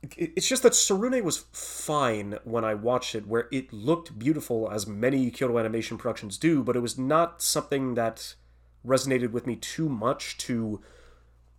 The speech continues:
get me truly invested in any of the characters that they brought in through the first season. But considering that I can't necessarily leave something unfinished, I know that at some point in time I'm gonna have to jump back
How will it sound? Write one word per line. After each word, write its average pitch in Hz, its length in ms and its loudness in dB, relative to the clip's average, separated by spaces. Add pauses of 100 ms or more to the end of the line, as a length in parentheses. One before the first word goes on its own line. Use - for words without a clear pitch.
(160)
get 127 200 2
me 127 240 2
truly 156 480 2
invested 117 380 2
in 107 60 -2
any 110 140 -2
of 98 80 -6
the 107 60 -6
characters 117 400 -2
that 107 140 -2
they 113 60 -4
brought 107 320 -4
in 104 180 -8
through 110 160 -12
the 98 80 -12
first - 260 -6
season. 101 340 -8
But 104 320 -4 (480)
considering 156 580 4
that 131 200 2
I 113 60 0
can't - 540 -4
necessarily 113 680 0
leave 107 240 -4
something 104 380 -4
unfinished, 147 580 -2
I 127 100 0
know 123 240 2
that 117 120 2
at 107 100 -2
some 120 160 -2
point 107 220 -4
in 104 40 -6
time 104 240 -6
I'm 98 100 -6
gonna 101 160 -4
have 104 160 -8
to 101 80 -14
jump 95 200 -8
back 113 300 0